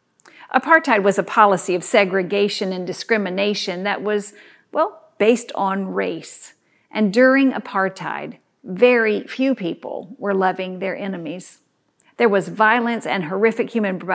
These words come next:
human rights abuses on all sides. And this commission was set up to enable South Africans to come to terms with their past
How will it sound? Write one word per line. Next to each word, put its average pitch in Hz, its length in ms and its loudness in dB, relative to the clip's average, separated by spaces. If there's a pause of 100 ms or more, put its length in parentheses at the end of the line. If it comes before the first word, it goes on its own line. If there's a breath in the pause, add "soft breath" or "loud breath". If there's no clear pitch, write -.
(260)
human 208 440 -2
rights 196 300 -2
abuses 196 540 0
on 190 240 -6
all 190 320 -6
sides. 135 640 -14 (720 soft breath)
And 226 120 4
this 247 160 6
commission 247 680 2
was 190 120 2
set 208 280 0
up 208 240 -2
to 220 100 2
enable 220 480 2
South 208 320 -2
Africans 175 560 -8
to 214 140 -6
come 240 400 -2
to 247 100 0
terms 185 560 -8
with 196 200 -2
their 190 160 -2
past 160 600 -12